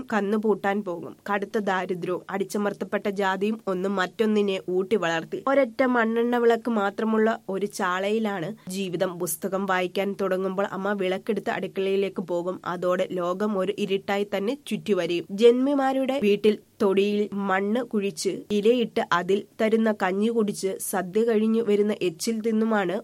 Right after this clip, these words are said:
വളർന്നത്. പഠിപ്പിക്കുന്ന അധ്യാപക പേരിനു പകരം പതിവായി ജാതിപ്പേര് വിളിച്ചപ്പോൾ അതിനെ ചോദ്യം ചെയ്ത കൊച്ചു കുഞ്ഞാമ്മന്റെ കരണം പുകഞ്ഞു. ആ അടിയും മണ്ണെണ്ണ വിളക്കിന്റെ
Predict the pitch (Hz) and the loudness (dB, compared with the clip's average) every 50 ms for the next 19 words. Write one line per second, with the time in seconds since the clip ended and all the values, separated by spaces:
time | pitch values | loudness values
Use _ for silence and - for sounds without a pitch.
0 | - - 175 160 165 175 170 180 185 185 185 185 175 - - - 185 - - - | -6 -2 -2 0 0 0 -2 -2 -2 -2 -2 -2 -4 -4 -4 -6 -6 -4 -4 -6
1 | 196 190 - 196 190 196 190 - - 185 185 170 185 180 185 180 185 180 165 185 | -6 -4 -2 -2 -2 -2 -4 -4 -6 -6 -4 -2 0 0 0 0 -2 -2 -2 -4
2 | 254 277 - - 208 196 196 196 202 220 226 240 233 220 214 214 208 214 214 220 | -4 -6 -2 2 4 6 6 6 6 6 4 4 4 4 4 2 2 2 2 2
3 | 196 190 196 196 208 202 202 196 180 196 185 170 170 175 170 196 - 226 220 226 | 2 2 2 2 2 2 2 0 0 0 2 4 4 2 2 0 2 4 4 4
4 | 233 220 214 208 202 - 214 214 - 208 208 - - 196 190 202 214 214 214 214 | 4 4 4 2 2 0 -2 -2 0 0 0 0 0 -2 0 2 2 2 2 0
5 | - 214 190 180 190 196 220 220 214 233 214 202 202 202 - - - - 226 220 | 0 0 0 0 0 2 0 0 2 2 2 2 2 0 -4 -4 -2 -2 0 0
6 | - - 277 - - 220 202 196 208 214 208 214 214 220 214 214 214 214 208 202 | -2 -6 -10 -6 -4 -2 -2 0 0 0 2 2 2 0 0 -2 -2 -2 -2 0
7 | 214 220 190 185 190 - - 170 170 170 180 180 185 - - - 185 202 220 220 | 0 0 -2 -2 -4 -6 -6 -4 -2 -2 0 -2 -2 -4 -2 0 2 4 6 6
8 | 208 196 196 190 208 214 208 214 - - 185 175 180 196 202 208 214 226 220 208 | 6 6 4 4 4 2 2 0 -2 -2 -2 -2 0 0 0 2 2 2 2 2
9 | 202 202 202 - - | 2 0 0 2 0